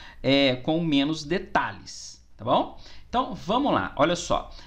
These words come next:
Essa primeira co-, eu quero que essa, essa, esse ponto aqui da pontinha do mouse seja a minha primeira coordenada. Então, vamos abrir aqui no, vou vir aqui no pente, ó. Vamos lá, vou posicionar aqui, eu observei ali, ó, coordenada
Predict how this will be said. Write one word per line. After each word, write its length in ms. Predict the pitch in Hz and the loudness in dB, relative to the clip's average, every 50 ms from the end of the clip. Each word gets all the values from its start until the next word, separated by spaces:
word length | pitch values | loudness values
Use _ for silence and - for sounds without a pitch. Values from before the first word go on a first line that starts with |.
| - - - - - | -16 -16 -16 -6 0
Essa 380 | - 269 330 392 370 - - 269 | 2 4 4 4 2 0 -2 -2
primeira 360 | - 190 185 185 202 202 190 | 0 -2 -2 0 0 0 0
co-, 180 | 196 - - | 0 0 0
eu 80 | 240 254 | 0 2
quero 180 | - 262 269 269 | 2 2 0 0
que 100 | - 262 | 0 -2
essa, 200 | 240 - - - | -2 -4 -4 -4
essa, 280 | - 196 196 - - - | -2 -2 -2 -2 -2 -2
esse 180 | 196 185 - 196 | 0 0 0 -2
ponto 400 | 185 - - 262 277 262 262 - | 0 4 4 6 6 6 4 0
aqui 120 | - - | 0 0
da 100 | - 143 | 2 0
pontinha 360 | 143 - 151 151 139 - 226 233 | 2 2 0 -2 0 -2 -2 -2
do 80 | 208 | 0
mouse 400 | 160 147 143 147 151 156 151 156 | 2 4 6 6 6 4 4 0
seja 460 | - - - - 151 151 151 147 160 | -4 -6 -4 -2 0 0 0 2 2
a 40 | 156 | 4
minha 240 | 147 139 139 143 151 | 4 6 6 6 4
primeira 460 | 147 - 151 147 135 127 127 131 139 | 2 2 2 4 4 4 4 4 2
coordenada. 920 | 135 - - 139 139 135 135 131 156 160 143 117 107 101 104 104 98 - - - - - - - | 0 0 0 0 2 2 2 2 2 2 2 0 -2 -6 -8 -10 -12 -12 -12 -14 -16 -16 -10 -4
Então, 140 | - 196 214 | -2 0 2
vamos 200 | 254 277 320 302 | 4 4 4 4
abrir 200 | 247 208 202 196 | 4 4 2 2
aqui 220 | 185 - - 190 | 0 0 -2 -2
no, 240 | 185 190 226 254 - | -2 -2 -2 -2 -2
vou 180 | - 160 165 | 0 0 2
vir 100 | 165 202 | 2 2
aqui 140 | 196 196 202 | -2 -2 0
no 140 | 208 247 277 | 0 0 0
pente, 680 | - - - - 202 196 180 139 123 110 - - - - | 0 -2 0 0 0 2 2 0 0 -2 -4 -6 -6 -4
ó. 140 | 104 - - - - - - - - - - - | -4 -4 -4 -6 -12 -18 -20 -20 -20 -20 -16 -6
Vamos 280 | - 120 131 139 143 135 | -2 0 2 4 4 4
lá, 160 | 123 98 90 | 4 4 2
vou 140 | 107 113 123 | 0 -2 -2
posicionar 640 | 123 123 139 139 135 131 - - 139 135 143 143 147 | -2 0 0 0 0 0 -2 0 2 4 4 4 4
aqui, 240 | 143 - 180 202 214 | 2 0 -2 0 0
eu 220 | 214 214 214 190 185 | 2 0 0 0 0
observei 640 | 165 185 185 185 - - 196 175 160 160 170 165 | 0 0 0 0 -2 -2 0 0 2 2 2 2
ali, 120 | 160 131 101 | 4 4 2
ó, 100 | 82 - | 2 0
coordenada 1000 | - - 170 175 180 185 190 180 170 160 147 127 113 110 104 107 107 101 101 | 2 0 2 2 4 4 4 4 4 4 4 2 0 -2 -4 -6 -6 -8 -10